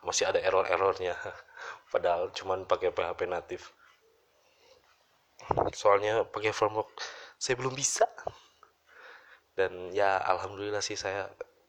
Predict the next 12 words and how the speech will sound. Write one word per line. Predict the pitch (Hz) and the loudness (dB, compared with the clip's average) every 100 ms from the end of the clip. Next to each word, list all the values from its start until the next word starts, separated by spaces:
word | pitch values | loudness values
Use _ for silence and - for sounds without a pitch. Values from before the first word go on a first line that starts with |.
| _ - _ _ _ _ _ | _ -20 _ _ _ _ _
saya | - 98 | -2 -2
seneng | - 101 110 101 | -2 -4 -6 -4
gitu | 92 - 87 | -6 -6 -10
ketika | - - - 90 85 - - _ _ _ | -10 -12 -2 -2 -2 -10 -20 _ _ _
dia | - 92 95 | -4 -4 -2
nawarin | 90 92 | -4 -4
saya | 90 90 90 | -4 -2 -2
untuk | 90 90 98 | -4 -4 -2
bantu | 92 92 | -4 -4
dia, | 95 107 - - - _ | -4 -4 -6 -20 -20 _
saya | - 95 95 - _ - | -4 -2 -2 -6 _ -2
langsung | 110 107 113 | 0 2 0